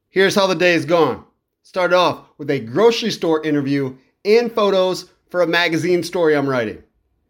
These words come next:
Booked two more meetings with two different locations for the Three Source story.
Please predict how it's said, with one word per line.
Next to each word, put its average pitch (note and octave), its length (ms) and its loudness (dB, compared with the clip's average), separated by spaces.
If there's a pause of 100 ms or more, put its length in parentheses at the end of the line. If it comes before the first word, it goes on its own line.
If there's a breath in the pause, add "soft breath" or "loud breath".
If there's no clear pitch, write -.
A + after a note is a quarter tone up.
(300)
Booked - 320 -4
two D4 240 4
more D4 420 -2
meetings C3+ 600 -4
with A#3 200 -12
two C#4+ 260 -2
different C#4 460 -6
locations F3 760 -2 (480)
for A3 160 2
the F#3+ 80 -2
Three G#3 320 -2
Source F#3 320 -2
story. G3+ 400 2